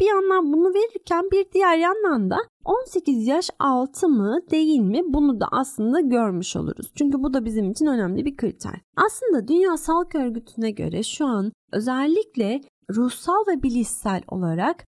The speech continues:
ergenlik döneminin on sekiz yaşından sonra da devam ettiği söylenir. Bilgilerde bu da vardır. Hatta yirmi beş yaşına kadar ergenlik döneminin devam ettiği bilgisi vardır.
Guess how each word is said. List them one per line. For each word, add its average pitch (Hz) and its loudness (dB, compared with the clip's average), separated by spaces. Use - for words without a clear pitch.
ergenlik 247 -2
döneminin 240 0
on 320 0
sekiz 339 -2
yaşından 277 0
sonra 294 -2
da 269 -2
devam 202 -2
ettiği 175 -4
söylenir. - -6
Bilgilerde 226 0
bu 302 -2
da 196 0
vardır. - -8
Hatta 233 -2
yirmi 277 2
beş 392 -2
yaşına 214 -4
kadar 311 -4
ergenlik 240 0
döneminin 214 2
devam 311 2
ettiği 175 -4
bilgisi - -6
vardır. - -12